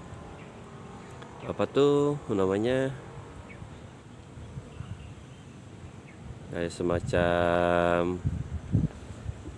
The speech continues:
apa ya, kayak penambahan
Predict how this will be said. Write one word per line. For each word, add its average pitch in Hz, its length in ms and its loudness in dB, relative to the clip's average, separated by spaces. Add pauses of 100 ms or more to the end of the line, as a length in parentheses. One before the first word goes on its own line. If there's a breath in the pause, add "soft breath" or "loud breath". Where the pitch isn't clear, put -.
(3000)
apa 110 160 -2
ya, 101 160 6
kayak 90 640 10 (160)
penambahan 92 880 8